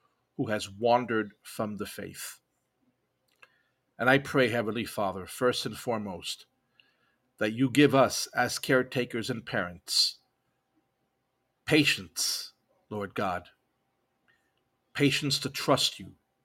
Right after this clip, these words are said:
with what needs to be done for our prodigal sons and daughters. I pray that you help us be responsible in evangelizing them, Heavenly Father, that we not lose patience with you, Lord God,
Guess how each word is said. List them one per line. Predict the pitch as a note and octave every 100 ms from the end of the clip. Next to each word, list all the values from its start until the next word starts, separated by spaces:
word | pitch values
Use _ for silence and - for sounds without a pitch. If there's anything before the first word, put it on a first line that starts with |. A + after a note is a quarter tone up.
| _
with | B2 G2+
what | A#2+ G#2
needs | A#2+ B2 -
to | -
be | A2
done | G2+ G#2 F2 E2 _ _ _ _ _ _
for | - A2
our | G#2
prodigal | - - A2 G2+ G#2+ G#2
sons | - A#2+ G#2+ G#2
and | G#2+ G2+
daughters. | G2 E2+ E2+ - - - _ _ _ _ _ _ _ _ _ -
I | -
pray | - C#3+
that | -
you | D3+ C3+
help | D3 D#3 D3+
us | A2 F2+ -
be | C#3
responsible | A#2+ A#2+ - D3+ E3 - - - _ _ _ _ _ _ _ _ _ _ _ _ _ _ _ -
in | A2
evangelizing | G#2+ B2+ C#3 C3+ G#2 G2+ F#2 G2
them, | F2 F2 E2 _ _
Heavenly | A2 F#2 F#2+
Father, | F#2 G#2 F2+ F2+ F2 _ _ _ - - - _ _ _ _ _ _ _ -
that | G#2+
we | C#3+
not | D3 C#3+ D3+
lose | D3 C#3+
patience | - D3+ C#3 - D3 -
with | D3+ C#3
you, | D3+ B2+
Lord | G#2 G2 F#2+ F2+
God, | G#2+ G2 F#2